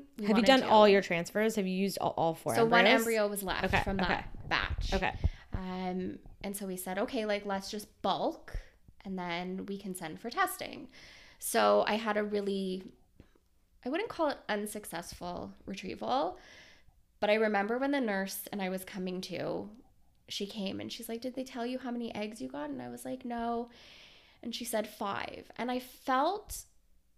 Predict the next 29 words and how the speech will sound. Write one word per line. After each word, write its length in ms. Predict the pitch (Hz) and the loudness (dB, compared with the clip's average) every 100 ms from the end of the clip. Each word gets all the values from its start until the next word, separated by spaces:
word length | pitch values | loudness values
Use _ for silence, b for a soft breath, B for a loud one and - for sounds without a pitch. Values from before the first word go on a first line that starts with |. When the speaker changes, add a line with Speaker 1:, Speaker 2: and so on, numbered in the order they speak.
| - - _ - | -20 -20 _ -10
Speaker 1:
like, 200 | 254 - | -10 -8
I 60 | 240 | -10
felt 360 | 233 277 277 285 | -8 -6 -4 -2
my 120 | 294 | -2
heart 580 | 277 - - 208 214 - | -4 -10 -6 -6 -6 -10
kind 220 | 208 202 | -8 -8
of 100 | 196 | -8
just, 240 | 202 190 | -12 -12
like, 360 | - - - - _ | -10 -12 -14 -20 _
sink, 500 | - - - - - | -10 -10 -10 -14 -16
and 80 | - | -16
I 120 | - 254 | -14 -12
was 140 | - | -8
like 100 | 254 | -2
Speaker 2:
Because 260 | 240 247 - | 2 2 2
how 140 | 226 | 0
many 160 | 240 247 | 2 0
follicles 580 | - 190 208 - 135 170 | 0 0 0 -4 -8 -8
did 120 | 175 | -10
you 60 | 175 | -10
have? 240 | - - - | -10 -10 -12
Did 100 | - - - - _ _ - _ _ _ _ _ _ - - | -18 -18 -20 -20 _ _ -20 _ _ _ _ _ _ -20 -12
Speaker 1:
I 60 | 208 | -8
wanna 280 | 214 208 208 | -4 -4 -4
say 480 | 208 202 202 202 202 | -4 -4 -4 -6 -10
ten 460 | - 208 208 214 | -12 -6 -4 -2
or 120 | 214 | -4
eleven. 600 | 214 208 202 202 254 294 | -4 -4 -4 -4 -4 -2
Speaker 2:
Again, 460 | 320 226 233 185 185 | 0 6 6 6 -2